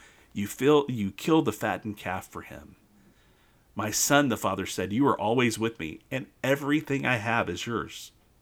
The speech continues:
All the rest of it's gone. I mean, the, the, everything that would have gone to the other brother has been wasted now. But,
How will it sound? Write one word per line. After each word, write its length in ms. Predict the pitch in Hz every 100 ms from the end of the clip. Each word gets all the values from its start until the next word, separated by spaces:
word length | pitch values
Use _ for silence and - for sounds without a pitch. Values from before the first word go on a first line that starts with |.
| -
All 160 | 90 101
the 140 | 95
rest 240 | 117 117 -
of 80 | 98
it's 140 | 113
gone. 300 | - 117 85
I 40 |
mean, 220 | 82 85 92
the, 80 |
the, 320 | 98 98 98 90 - - - - _
everything 360 | - 104 113 113
that 80 | 104
would 120 | 113
have 100 | 104
gone 160 | 113
to 60 | 113
the 100 | 110
other 120 | 120
brother 220 | 107 104
has 120 | 101 95
been 160 | 104
wasted 340 | 98 127 - 87
now. 160 | 90
But, 200 | 87 107